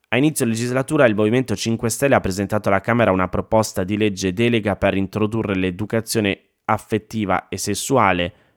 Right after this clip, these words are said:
non solo in tutte le scuole ma anche all'università. La proposta del partito guidato da Giuseppe Conte è dunque quella di tracciare una serie di principi generali a cui il governo dovrebbe attenersi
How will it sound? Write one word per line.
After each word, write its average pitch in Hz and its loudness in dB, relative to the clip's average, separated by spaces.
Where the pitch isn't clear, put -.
non 123 2
solo 135 4
in 104 2
tutte 101 -4
le 104 2
scuole 127 0
ma 95 2
anche 104 0
all'università. 87 -2
La 101 -4
proposta 117 0
del 95 2
partito 95 -2
guidato 98 0
da 95 0
Giuseppe 101 -2
Conte 104 2
è 87 -2
dunque 101 -4
quella 101 0
di 90 -8
tracciare 107 0
una 98 0
serie 107 0
di 92 -4
principi 95 -2
generali 104 2
a - -8
cui 120 4
il 110 -2
governo 123 4
dovrebbe 101 2
attenersi 92 -2